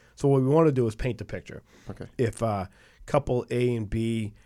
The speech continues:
Speaker 1: was on this path, this is what they're saving, this is w-, when they wanna retire, this is what they have saved, this is what they're projecting their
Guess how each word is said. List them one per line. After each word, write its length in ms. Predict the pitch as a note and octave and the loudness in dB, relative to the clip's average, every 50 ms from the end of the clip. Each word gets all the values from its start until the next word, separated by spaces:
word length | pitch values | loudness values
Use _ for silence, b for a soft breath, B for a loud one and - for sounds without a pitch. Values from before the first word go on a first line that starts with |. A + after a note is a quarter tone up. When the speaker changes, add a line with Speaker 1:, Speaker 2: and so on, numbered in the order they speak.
| b b b b - | b b b b -8
Speaker 1:
was 280 | - A2 G#2+ F#2+ G2 | -4 -4 -4 -2 -2
on 180 | A#2 A#2 A2+ A#2 | -2 -2 -2 -2
this 160 | A2+ G#2+ G2+ | -4 -4 -6
path, 460 | - - - - G#2+ G2+ G2+ G2 F#2+ - | -4 -4 -2 -2 -2 -4 -4 -6 -8 -8
this 160 | - G2+ F#2+ | -10 -10 -8
is 140 | - G#2+ G2+ | -8 -10 -8
what 160 | A2 G#2 - | -8 -8 -6
they're 160 | - G#2+ G2+ G2 | -6 -8 -8 -8
saving, 800 | - - - - A2 G2+ G2+ G2+ F2+ G2 G2 F#2+ F#2 F#2 F#2+ G2 - | -8 -10 -6 -6 -4 -4 -4 -6 -6 -6 -8 -8 -8 -10 -10 -12 -12
this 160 | - F#2 G2 | -12 -12 -10
is 100 | G2+ F#2 | -12 -12
w-, 240 | G2 G#2 G#2 F#2+ - - | -12 -12 -12 -12 -12 -8
when 280 | G#2 A2+ A#2+ B2 B2 | -6 -4 -4 -4 -4
they 100 | A#2 A2+ | -4 -4
wanna 320 | A2 G#2 G#2+ A2 G#2+ G#2 G2+ | -6 -6 -6 -6 -6 -6 -6
retire, 760 | F#2+ F#2+ - - - A2+ G#2+ G2+ G#2 G#2+ G#2 G#2 G#2 G#2+ G#2 - _ _ _ - | -8 -8 -10 -8 -8 -6 -4 -4 -2 -2 -2 -2 -4 -6 -8 -14 _ _ _ -12
this 120 | G#2+ F#2 | -12 -10
is 120 | F#2+ A2 | -10 -8
what 160 | G#2+ A2+ G#2+ - | -8 -8 -6 -6
they 160 | A#2 G#2+ F#2+ | -6 -6 -6
have 400 | F#2 - A2 A2 G#2+ A2+ A2+ G#2 | -6 -8 -8 -6 -6 -6 -8 -8
saved, 600 | - - - A2 G2 G2 G2 F#2+ F#2+ F2+ _ - b b b b b b b b F3+ | -10 -8 -6 -6 -4 -4 -4 -6 -6 -8 _ -20 b b b b b b b b -8
this 80 | D#3+ | -8
is 80 | D3+ D#3 | -6 -2
what 160 | D#3 C#3 C3 | -4 -2 -2
they're 120 | - B2 | -2 -4
projecting 880 | A2+ - A#2 G#2 F#2+ - - A#2+ A2+ A2+ - - B2 A#2 A2+ A2+ A2 G#2+ | -4 -4 -6 -8 -8 -6 -6 -4 -4 -6 -6 -4 -4 -2 -2 -2 -4 -4
their 340 | G2+ G#2 G2+ G2+ G2+ G#2 - | -4 -6 -6 -6 -6 -6 -8